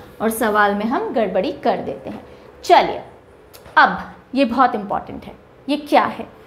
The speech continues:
ये India है globe के ऊपर, अगर मैंने उसको बड़ा कर दिया तो वो इस तरह से दिख रहा है। अब इसके अगर हम चारों corners देखें कि, अ, कितने latitude या कितने longitude तक extend होता है India,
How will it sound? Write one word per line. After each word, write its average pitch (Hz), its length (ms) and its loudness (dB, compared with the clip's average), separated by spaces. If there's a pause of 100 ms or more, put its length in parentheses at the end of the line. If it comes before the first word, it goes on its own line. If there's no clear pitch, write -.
(300)
ये 359 140 2
India 302 380 2
है 349 340 -4
globe 269 280 0
के 349 80 0
ऊपर, 294 320 0 (260)
अगर 302 200 4
मैंने 349 180 4
उसको 370 200 0
बड़ा 302 240 4
कर 320 160 -2
दिया 320 160 0
तो 339 120 -2
वो 359 140 2
इस 294 200 -4
तरह 302 160 6
से 294 140 0
दिख 226 200 0
रहा 202 140 6
है। 240 180 -4 (360)
अब 269 260 6 (420)
इसके 339 240 -2
अगर 392 180 2
हम 392 180 2
चारों 330 500 6
corners 302 480 4
देखें 294 560 0
कि, 320 240 -2
अ, 349 80 -6 (540)
कितने 359 300 0
latitude 311 520 2
या 370 80 0
कितने 359 280 -2
longitude 302 680 2
तक 349 240 4
extend 381 420 0
होता 320 280 2
है 302 140 4
India, 240 520 2